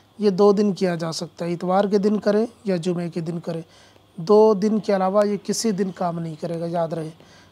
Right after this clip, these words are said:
इसका अपना एक वक्त है, इसका अपना एक मकाम है, इसकी अपनी एक अहमियत है। जो आमिल हजरात हैं, वो जानते होंगे इस अमल के बारे में, वो मेरी तायीद करेंगे इस बात की कि कितना पुरतासीर अमल है। तो ये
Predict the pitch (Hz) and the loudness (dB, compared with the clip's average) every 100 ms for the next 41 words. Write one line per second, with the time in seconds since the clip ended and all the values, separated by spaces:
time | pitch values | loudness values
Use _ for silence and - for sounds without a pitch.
0 | - 202 - - 196 202 - - - - | -4 -4 -2 0 2 0 -4 -18 -14 -6
1 | 190 185 180 - _ _ - 190 202 - | -2 -2 -2 -6 _ _ -4 2 2 0
2 | 202 190 208 190 - 175 170 - 170 170 | -2 0 0 -2 -6 -6 -6 -6 -8 -8
3 | - 165 - 180 208 196 196 247 _ _ | -8 -10 -4 -2 0 0 -2 -4 _ _
4 | _ _ - 190 - 214 185 185 185 180 | _ _ -8 -6 -4 -2 -2 -2 -4 -4
5 | 170 170 165 180 165 - - - _ _ | -4 -6 -4 -4 -6 -12 -20 -20 _ _
6 | _ _ _ - - 180 202 208 226 190 | _ _ _ -16 -6 4 6 6 4 4
7 | 190 190 202 214 214 190 202 208 220 208 | 2 2 2 2 0 2 0 2 2 2
8 | 208 208 - 190 196 185 190 180 180 196 | 2 0 0 -2 -2 0 0 0 -2 0
9 | 202 190 190 180 185 185 196 190 185 175 | 0 2 0 0 0 2 0 0 -2 -2
10 | 180 190 170 175 170 - 208 - - - | -2 -2 -2 -6 -6 -6 -6 -6 -16 -20
11 | - 214 202 208 214 202 - 180 185 165 | -6 -4 -2 0 0 -2 -4 -2 -2 -2
12 | 196 175 165 165 156 151 _ - - - | -2 -2 -2 -6 -8 -12 _ -20 -20 -20
13 | - _ _ 214 214 233 226 220 | -20 _ _ -2 2 4 4 4